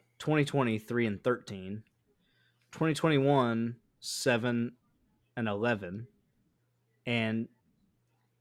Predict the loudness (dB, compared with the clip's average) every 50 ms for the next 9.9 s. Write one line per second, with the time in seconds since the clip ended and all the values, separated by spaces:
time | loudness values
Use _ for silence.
0 | _ -20 -8 -4 -2 0 0 -2 -2 -4 -4 -2 -2 -2 -4 -6 -10 -12 -8 -8
1 | -4 0 2 2 2 2 2 0 -4 -4 -6 -6 -6 -8 -10 -14 _ _ _ _
2 | _ _ _ _ _ _ _ _ _ _ _ _ _ _ _ _ _ _ _ _
3 | _ _ _ _ _ _ _ _ _ _ _ _ _ _ _ _ _ _ _ _
4 | _ _ _ _ _ _ -6 -4 -4 -2 -4 -4 -6 -8 -4 0 0 0 4 4
5 | 4 4 4 2 0 0 0 0 2 2 4 6 6 4 4 2 0 -4 -8 _
6 | _ _ _ _ _ _ _ _ _ -4 -2 0 0 2 2 2 2 2 0 0
7 | 0 -2 0 0 -2 -2 -4 -6 -8 -8 -6 -6 -6 -6 -4 0 2 2 2 2
8 | 0 -4 -4 -6 -8 -8 -8 -8 -8 -8 -8 -10 -10 -10 -8 -4 -2 -2 -2 -2
9 | 0 -2 0 0 0 0 0 0 0 0 0 0 0 -2 -4 -6 -10